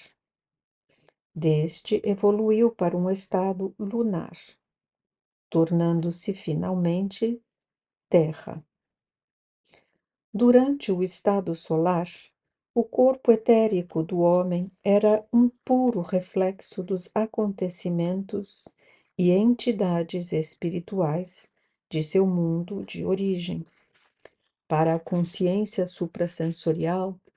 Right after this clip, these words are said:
fica evidente que essas entidades eram constituídas da mais pura sabedoria. Pode-se, portanto, dizer que durante a fase solar da Terra,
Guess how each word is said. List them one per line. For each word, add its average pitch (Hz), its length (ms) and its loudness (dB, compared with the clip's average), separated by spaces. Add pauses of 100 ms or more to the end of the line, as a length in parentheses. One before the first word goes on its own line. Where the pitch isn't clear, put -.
(480)
fica 214 560 2
evidente 185 1120 2 (240)
que 180 140 0
essas 165 460 0
entidades 180 1160 -2
eram 190 380 2
constituídas 190 1300 -4 (440)
da 185 140 0
mais 196 720 -2
pura 226 480 -2 (100)
sabedoria. 190 1040 -2 (1500)
Pode-se, 170 540 2
portanto, 160 640 -2
dizer 175 560 -4 (680)
que - 140 -2
durante 202 560 2
a 220 80 4
fase 160 560 -4
solar 175 680 0
da 170 160 -4
Terra, 170 680 -2